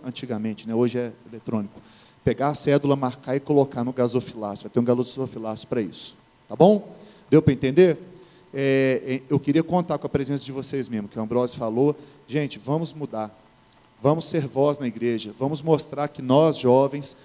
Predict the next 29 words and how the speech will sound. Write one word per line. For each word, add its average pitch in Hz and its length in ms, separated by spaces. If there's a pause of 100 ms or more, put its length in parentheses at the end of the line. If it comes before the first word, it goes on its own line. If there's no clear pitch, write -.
(120)
queremos 127 640 (300)
estar 127 380
junto 123 300
trabalhando. 117 640 (3500)
Mas 117 260
não. 107 220 (260)
Já, 117 120 (420)
já 131 140
está 165 220
pronto 190 320
o 208 40
estatuto. - 600 (600)
Já 143 180
teve 170 260
esse 156 160
momento, 151 440
esse 147 180
mês 147 160
de 131 80
novembro, 139 580 (360)
aonde 156 460 (240)
nós 143 200
colocamos 147 480
o 165 80
antigo 180 600
e 180 100
o 196 60
novo. 147 440 (260)
E, 147 100